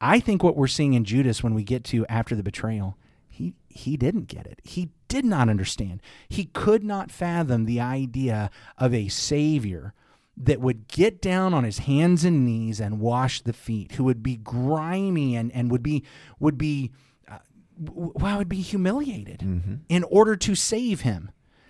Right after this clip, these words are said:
Speaker 1: And so all he could fathom is that he needed to do something. He needed to take matters into his own hands.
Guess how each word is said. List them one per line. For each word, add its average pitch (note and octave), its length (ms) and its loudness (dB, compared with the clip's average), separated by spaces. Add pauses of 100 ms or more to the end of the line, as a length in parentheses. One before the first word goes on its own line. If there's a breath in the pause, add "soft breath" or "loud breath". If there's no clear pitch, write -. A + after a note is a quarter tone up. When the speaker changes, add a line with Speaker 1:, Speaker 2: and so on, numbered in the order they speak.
(320 soft breath)
Speaker 1:
And C3 160 2
so D3+ 140 4
all D#3 260 2
he D3+ 140 -2
could B2+ 200 -4
fathom B2+ 400 0
is G2+ 140 -2
that G#2+ 120 -6
he D#3 180 0
needed G2+ 260 0
to G#2 40 -6
do G#2 220 -4
something. F#2+ 360 -6
He C#3 140 -8
needed A#2 300 -2
to - 20 -4
take G#2 160 -4
matters G#2 280 -2
into G2+ 100 -4
his G2 120 -2
own G2 120 0
hands. F#2 300 -6